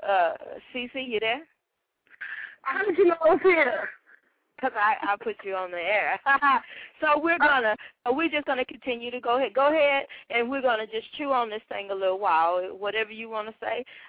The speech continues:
Speaker 1: Uh, uh, so we're gonna get back with, uh,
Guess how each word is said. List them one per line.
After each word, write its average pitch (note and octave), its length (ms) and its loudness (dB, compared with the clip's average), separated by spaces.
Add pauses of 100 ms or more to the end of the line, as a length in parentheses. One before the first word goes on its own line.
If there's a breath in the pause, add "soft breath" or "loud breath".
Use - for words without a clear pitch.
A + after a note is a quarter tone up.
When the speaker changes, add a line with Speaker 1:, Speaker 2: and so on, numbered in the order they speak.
Speaker 1:
Uh, F#3+ 360 4 (280)
uh, E3+ 340 -2 (720)
so G#3+ 120 -2
we're G#3 200 -8
gonna G3+ 220 -6
get G3 180 -10
back - 260 -4
with, F3+ 340 -8
uh, F3 360 -2